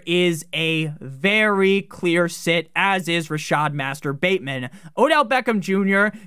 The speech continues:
couldn't catch any of his four targets last week. I get that when he takes the helmet off and he's got the purple hair,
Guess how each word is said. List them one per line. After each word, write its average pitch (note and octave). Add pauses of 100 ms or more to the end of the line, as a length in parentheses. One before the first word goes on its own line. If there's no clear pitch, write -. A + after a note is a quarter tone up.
couldn't D4+
catch A#3 (140)
any D4
of G3+
his G3+
four F#3+
targets G3
last C#4
week. C#3 (680)
I C#4+
get A#3+ (240)
that G#3
when G#3
he G3+
takes A3+
the A3
helmet G#3+
off G#3+
and G3
he's F3+
got A3+
the A3+
purple A3
hair, G#3